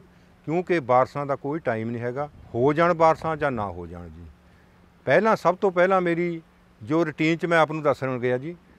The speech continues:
ਅਸੀਂ ਚਾਲੀ ਫੁੱਟ ਬੋਰ ਕਰਾਇਆ ਸੀਗਾ ਜੀ। ਚਾਲੀ ਫੁੱਟ ਨਾਲ ਸਾਨੂੰ ਚਾਰ ਇੰਚੀ ਪ੍ਰੈਸ਼ਰ ਪਾਣੀ ਮਿਲ ਜਾਂ-, ਮਿਲ ਜਾਂਦਾ ਸੀਗਾ ਜੀ,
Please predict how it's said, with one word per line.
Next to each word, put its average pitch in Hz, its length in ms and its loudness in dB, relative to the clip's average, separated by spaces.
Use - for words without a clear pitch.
ਅਸੀਂ 175 260 -6
ਚਾਲੀ 156 260 4
ਫੁੱਟ 147 220 -8
ਬੋਰ 135 220 -4
ਕਰਾਇਆ 113 220 -2
ਸੀਗਾ 110 260 -10
ਜੀ। 87 140 -14
ਚਾਲੀ 151 260 6
ਫੁੱਟ 160 220 -6
ਨਾਲ 151 260 0
ਸਾਨੂੰ 131 480 -4
ਚਾਰ 143 300 6
ਇੰਚੀ 165 260 -4
ਪ੍ਰੈਸ਼ਰ 143 400 -6
ਪਾਣੀ 123 260 -2
ਮਿਲ 110 160 -6
ਜਾਂ-, 110 380 -6
ਮਿਲ 113 180 -8
ਜਾਂਦਾ 107 260 -6
ਸੀਗਾ 113 280 -10
ਜੀ, 87 100 -12